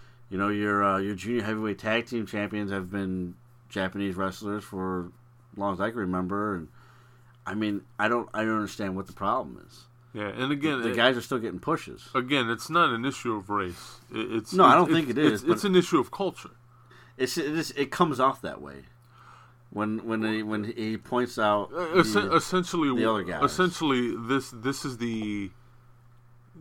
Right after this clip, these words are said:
Speaker 2: the equivalent to what happens here in the United States, where it's kinda like the,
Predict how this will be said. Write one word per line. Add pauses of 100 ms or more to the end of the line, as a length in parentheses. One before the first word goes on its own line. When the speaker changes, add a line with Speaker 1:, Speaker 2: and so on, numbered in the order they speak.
(300)
Speaker 2:
the
equivalent (1120)
to
what
happens
here
in (320)
the
United
States,
where (520)
it's
kinda
like
the,